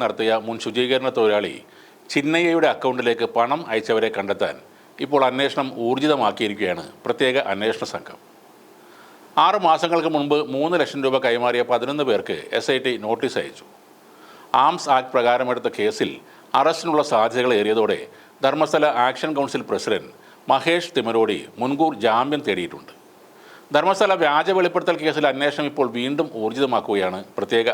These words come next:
അന്വേഷണ സംഘം. ബഗലേഗുഡെ വനത്തിൽ കഴിഞ്ഞ ആഴ്ച നടത്തിയ തെരച്ചിലിൽ ഏഴ് തലയോട്ടികൾ ലഭിച്ചിരുന്നു. ഇത് ലാബിൽ പരിശോധനയ്ക്ക് അയച്ചിട്ടുണ്ട്.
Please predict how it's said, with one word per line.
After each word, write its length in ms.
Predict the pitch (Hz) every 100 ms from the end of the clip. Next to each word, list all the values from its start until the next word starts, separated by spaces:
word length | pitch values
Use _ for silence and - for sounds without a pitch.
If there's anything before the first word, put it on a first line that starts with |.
| 90
അന്വേഷണ 300 | 90 95 -
സംഘം. 240 | 92 - - - - - - - - - - - - 120
ബഗലേഗുഡെ 500 | 143 170 190 190 180 160
വനത്തിൽ 280 | 147 156 147
കഴിഞ്ഞ 200 | 127 127 147
ആഴ്ച 140 | 143
നടത്തിയ 260 | 139 120 127 127
തെരച്ചിലിൽ 360 | 104 127 104 76 117
ഏഴ് 260 | 143 165 175 143
തലയോട്ടികൾ 480 | 110 123 131 135 117
ലഭിച്ചിരുന്നു. 440 | 87 90 - - - - - - - -
ഇത് 140 | 147 147
ലാബിൽ 300 | 139 147 160 151
പരിശോധനയ്ക്ക് 520 | 113 113 139 143 135 139 98
അയച്ചിട്ടുണ്ട്. 440 | 98 104 -